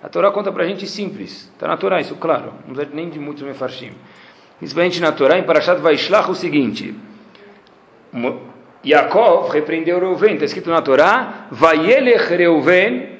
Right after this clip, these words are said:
Reuven foi, "Vaishkavet Bilha Pileg Eshaviv". Reuven foi lá e teve relações sexuais, assim conta a Torá, com Bilha, que era a esposa de Yaakov.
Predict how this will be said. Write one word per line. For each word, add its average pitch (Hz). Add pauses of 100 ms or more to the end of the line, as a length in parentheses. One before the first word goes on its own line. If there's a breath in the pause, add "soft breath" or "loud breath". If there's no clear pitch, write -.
Reuven 180
foi, 240 (280 loud breath)
"Vaishkavet 196
Bilha 190
Pileg 165
Eshaviv". 117 (320 loud breath)
Reuven 180
foi 214
lá 196
e -
teve 214
relações 185
sexuais, 160
assim 151
conta 131
a -
Torá, 156 (340 loud breath)
com 185 (320)
Bilha, 175
que -
era 180
a -
esposa 202
de 160
Yaakov. 139